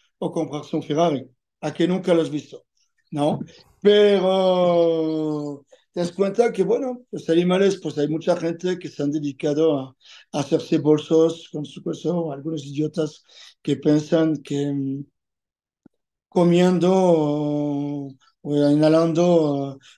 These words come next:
cuernos de rinoceronte, que al final es pelo o uña muerta, es queratina, eh, eh, van a tener una polla de un metro veinte o que van a curarse del cáncer y que, mm, matan esos bichos que están en vía de extinción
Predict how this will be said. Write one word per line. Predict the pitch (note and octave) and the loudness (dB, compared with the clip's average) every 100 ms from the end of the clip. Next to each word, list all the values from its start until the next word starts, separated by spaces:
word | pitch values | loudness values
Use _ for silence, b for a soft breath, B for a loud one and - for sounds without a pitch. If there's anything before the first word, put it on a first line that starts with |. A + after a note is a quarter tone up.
| _ | _
cuernos | - E3+ D#3+ E3+ | 0 2 4 2
de | D#3 | 2
rinoceronte, | C#3+ C3+ D3 C#3+ D3+ D#3 F3+ | -2 0 -2 -2 -4 -4 -4
que | E3 | -4
al | B2+ | -6
final | D#3 D#3 | -2 -2
es | C#3 - | -2 -8
pelo | - D#3+ E3 E3+ | -2 2 4 2
o | D3 | 2
uña | C#3 E3+ E3+ E3+ E3 _ _ - | -2 -2 -2 -4 -8 _ _ -12
muerta, | D3+ D#3 D#3+ E3 D#3 | -4 -2 -2 -2 -2
es | - | -4
queratina, | - C#3 C3+ D#3 D#3 | -10 -10 -4 -2 0
eh, | C#3 C3 B2+ C3 _ b b b _ D3 | -2 -6 -12 -16 _ b b b _ -4
eh, | D3 D3 | -2 0
van | D3 | 0
a | D3 | 0
tener | - D#3+ | 0 0
una | D#3 C#3 - | 2 0 -2
polla | D#3+ D#3 D3 | 0 2 0
de | D3 | -2
un | D3 | -6
metro | D3 - C#3+ | -8 -6 -4
veinte | C#3+ C#3 D3+ D3+ _ _ _ _ _ _ | -4 -4 -6 -8 _ _ _ _ _ _
o | E3 D#3 | -2 -2
que | - C#3+ | 0 0
van | D3 D3 | 2 2
a | C#3 | 0
curarse | D3 C#3+ - D3 | -2 -2 0 0
del | C#3 | 0
cáncer | D#3 D3+ - G#3+ A#3 - | 0 -2 0 -2 -2 -2
y | E3+ D#3 | -2 0
que, | F3 D#3+ D#3 D3 | 2 4 4 0
mm, | C#3+ C3+ B B B B B B B B B | -2 -8 B B B B B B B B B
matan | D3+ E3+ F3 F#3+ | -2 -2 0 -2
esos | E3+ D#3+ | -2 -6
bichos | C3+ D#3 - G3 E3+ | -6 -8 -4 -6 -6
que | - | -10
están | - D3 | -6 -4
en | C3 | -2
vía | D3 D3+ | 2 2
de | D3 | 2
extinción | - D#3 - E3 D#3+ D#3 C3 | -2 -8 -4 0 0 0 -4